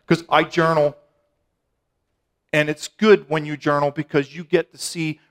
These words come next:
where God has brought you from to where he's taking you to.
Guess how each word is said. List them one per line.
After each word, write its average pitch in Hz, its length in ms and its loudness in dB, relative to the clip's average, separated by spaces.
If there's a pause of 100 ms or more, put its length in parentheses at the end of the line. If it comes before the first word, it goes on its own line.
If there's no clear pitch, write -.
where 135 160 0
God 139 400 2
has 131 300 -6
brought 156 420 0
you 139 140 -16
from 208 500 -2 (240)
to 147 100 -4
where 156 260 2
he's 151 160 -6
taking 151 440 -6
you 147 140 -10
to. 127 360 -2